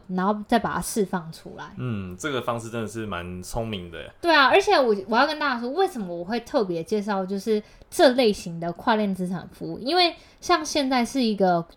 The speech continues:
Speaker 1: 多链的世界上，你看我现在随便举一个例子，现在我们有的 Layer one的链就有 Bitcoin、Ethereum、币安智能链，然后 Solana 链，然后那个 Tezos，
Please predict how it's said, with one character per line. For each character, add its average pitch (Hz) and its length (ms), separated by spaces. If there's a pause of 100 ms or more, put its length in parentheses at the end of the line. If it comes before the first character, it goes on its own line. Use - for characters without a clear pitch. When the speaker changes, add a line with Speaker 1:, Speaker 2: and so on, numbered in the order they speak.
Speaker 1:
多 254 320
链 233 260
的 160 80
世 185 220
界 170 180
上， 165 300 (220)
你 240 80
看 330 240
我 202 120
现 277 200
在 277 60
随 220 140
便 226 200
举 170 160
一 170 120
个 165 120
例 175 180
子， - 240 (300)
现 349 240
在 294 200
我 185 80
们 175 320
有 185 180
的 180 460
Layer 247 300
one 226 220
的 170 100
链 180 300
就 214 100
有 180 200 (140)
Bitcoin、 208 460 (140)
Ethereum、 196 640 (180)
币 269 120
安 208 200
智 208 140
能 165 220
链， 180 300 (320)
然 208 140
后 233 100
Solana 226 640
链， 190 340 (140)
然 208 220
后 240 420
那 220 160
个 185 480
Tezos， 214 680